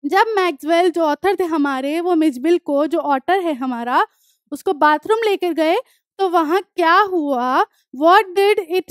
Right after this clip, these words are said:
do after, days after that? और उसके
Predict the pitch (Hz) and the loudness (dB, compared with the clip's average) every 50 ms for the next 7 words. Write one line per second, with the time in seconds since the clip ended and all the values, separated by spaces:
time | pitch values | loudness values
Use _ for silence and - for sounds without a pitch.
0 | 285 247 247 330 370 381 349 330 320 339 381 415 440 440 311 311 302 302 320 302 | -10 -6 -2 0 2 2 2 2 2 2 2 0 -2 -4 -4 -2 0 0 -2 -2
1 | - _ - 359 359 370 392 480 - _ _ _ _ _ _ _ _ _ _ _ | -6 _ 0 2 2 4 2 2 -2 _ _ _ _ _ _ _ _ _ _ _
2 | _ _ _ - 226 - 311 311 320 311 330 311 285 285 _ - 370 415 349 277 | _ _ _ -16 -10 -6 -4 -2 -2 -2 -2 -2 -2 -4 _ -2 -2 -2 0 0
3 | 339 330 320 294 240 _ _ _ _ _ _ _ _ - 311 339 370 349 359 392 | 0 0 0 0 -2 _ _ _ _ _ _ _ _ 0 2 4 4 4 2 -2
4 | 403 - - - - 453 480 | -4 -4 -8 -2 0 0 0